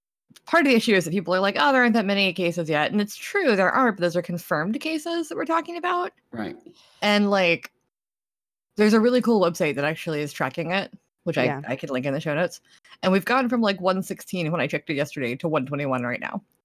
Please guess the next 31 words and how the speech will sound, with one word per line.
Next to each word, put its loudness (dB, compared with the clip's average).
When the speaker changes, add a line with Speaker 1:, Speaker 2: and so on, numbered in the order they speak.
Speaker 1:
And 0
that's 0
f-, -6
so -4
that's 2
five 2
thousand 0
more 0
confirmed -4
cases, -6
many 4
of 0
which 0
are 2
in 0
Italy, -2
et -4
cetera. 0
But -12
there 0
are 0
over 0
a 2
thousand 0
cases -2
in -4
the -2
U 0
S -2
right -6
now. -4